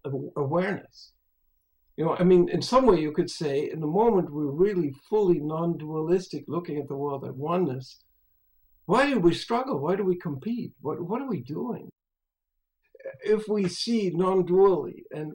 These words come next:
and we feel non-dual, we have a heart of oneness, of wholeness, which is, of course, an amazing, <laughs> I mean, just a wonderful thing that it happens on a larger scale and not just a handful of people, but it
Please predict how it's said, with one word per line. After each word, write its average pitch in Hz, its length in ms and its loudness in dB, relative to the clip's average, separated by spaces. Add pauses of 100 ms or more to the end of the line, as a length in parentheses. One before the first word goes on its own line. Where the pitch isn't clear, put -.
(100)
and 151 180 -10
we 175 180 0
feel 208 360 4
non-dual, 156 480 -2
we 143 120 -4
have 147 140 -4
a 147 60 -12
heart 180 540 -2
of 131 200 -12
oneness, 147 560 -6
of 87 120 -14 (100)
wholeness, 180 640 -4 (440)
which 185 180 -4
is, 208 140 -6
of - 160 -6
course, - 540 -6 (160)
an 185 120 -2
amazing, 202 1080 -2 (280)
<laughs> - 300 -20
I 180 80 0
mean, 220 240 0
just - 480 -6 (380)
a 180 100 2
wonderful 185 600 0
thing 233 220 -2
that 147 160 -2
it 139 100 -4
happens 170 540 -4
on 147 140 -4
a 139 80 -2
larger 143 460 -2
scale 170 520 0
and 135 100 -4
not 156 160 -4
just 147 220 -8
a 135 80 -6
handful 156 460 -4
of 135 120 -8
people, 185 340 -6
but 127 160 -8
it - 60 -20